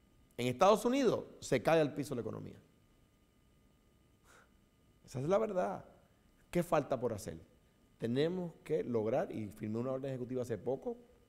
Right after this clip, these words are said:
para proteger a los empleados y a las empleadas domésticas. Tenemos que, mira, uno de los lastres que tiene esta sociedad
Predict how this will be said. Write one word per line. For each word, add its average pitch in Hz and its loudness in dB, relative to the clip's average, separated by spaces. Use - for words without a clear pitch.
para 110 0
proteger 110 0
a 165 -2
los 139 -4
empleados 110 -4
y 123 -6
a - -6
las 110 -6
empleadas 104 -10
domésticas. 95 -14
Tenemos 143 -2
que, - -4
mira, 117 -8
uno 139 -6
de 139 -4
los 113 -4
lastres 110 -10
que - -16
tiene 104 -10
esta 104 -14
sociedad 104 -10